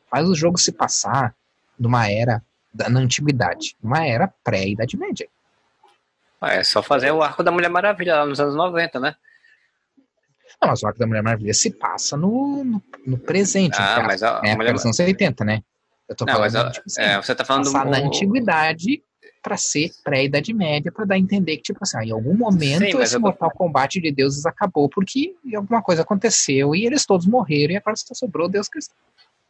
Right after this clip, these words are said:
Speaker 2: Não, porque a da Mulher Maravilha é nos anos noventa, que tem um arco dela que até saiu agora encadernado também,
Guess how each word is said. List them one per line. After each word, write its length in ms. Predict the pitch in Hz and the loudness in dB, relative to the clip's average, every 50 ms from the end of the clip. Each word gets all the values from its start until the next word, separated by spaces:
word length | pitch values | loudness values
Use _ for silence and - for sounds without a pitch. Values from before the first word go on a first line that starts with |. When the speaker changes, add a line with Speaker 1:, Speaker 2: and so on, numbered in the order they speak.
| _ _ _ _ _ _ _ _ _ - | _ _ _ _ _ _ _ _ _ -6
Speaker 2:
Não, 260 | - 151 143 120 - | -2 -2 -2 -2 -4
porque 160 | - - 110 | -4 -2 -2
a 40 | 107 | -2
da 200 | 107 110 113 110 | 0 0 -2 0
Mulher 180 | 113 117 117 | 2 0 0
Maravilha 840 | 117 120 120 120 117 113 110 117 120 131 143 165 180 196 208 - - - | 2 2 2 0 0 -2 -2 -4 -4 0 0 2 2 2 0 -2 -4 -6
é 560 | - 117 120 117 117 120 120 117 110 - 131 | -2 0 0 2 2 2 2 2 0 0 -2
nos 160 | 123 117 107 | -6 -4 -2
anos 160 | 120 123 - 147 | -2 -2 0 0
noventa, 440 | 160 160 135 123 143 151 - 127 | 0 0 2 0 0 0 0 -2
que 60 | - - | -2 -2
tem 120 | 113 110 | -4 0
um 80 | 107 104 | 0 0
arco 260 | 107 110 - - 113 | 0 0 -2 -4 -2
dela 200 | 101 101 107 117 | 0 2 0 0
que 80 | - | -2
até 120 | - - - | -4 -4 -4
saiu 240 | - - 196 175 160 | -2 -2 0 2 2
agora 220 | 131 120 123 123 | 2 0 -2 -4
encadernado 600 | 123 123 - 120 113 110 110 107 110 104 104 101 | -6 -2 -2 -2 -2 -2 -4 -2 -2 -4 -4 -2
também, 580 | - 110 104 101 104 104 107 110 127 135 - | -4 -6 -4 -2 -4 -4 -4 -6 -10 -12 -16